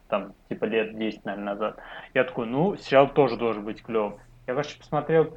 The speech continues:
первую серию, которая пилотная, длится полтора часа. Я там запомнил, э, какие-то куски очень стремные, ну вот, по-линчевски стремные.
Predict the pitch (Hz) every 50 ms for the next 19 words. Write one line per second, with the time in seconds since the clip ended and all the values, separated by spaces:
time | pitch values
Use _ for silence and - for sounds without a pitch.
0 | - _ - - 147 147 151 139 135 131 127 123 - - 165 202 240 240 185 147
1 | 123 - - - - - - 123 - 127 117 117 110 - 135 123 123 131 131 127
2 | 127 120 113 110 120 123 120 - - - - - - 120 113 113 110 - - -
3 | - - 165 190 220 214 - - - - - - - - - - - - - -
4 | - - 120 123 143 143 180 151 131 131 143 135 - - 165 175 185 180 175 165
5 | 151 143 135 131 123 120 117 - - - - - - - 165 143 139 - - -
6 | - - - - - - - - - - - - 143 - - 180 170 160 - 233
7 | - - 151 127 - - - 202 220 240 240 - - 190 160 151 143 - - -
8 | 131 120 - - - - 123 123 117 113 110 107 107 110 123 139 135 131 123 117
9 | - - 139 131 127 131 147 147 143 - - 120 - - - - 123 120 117 113
10 | 110 110 110 - - - - - - - - - - - - - - - - -
11 | 123 127 127 123 113 110 107 107 101 98 95 95 98 90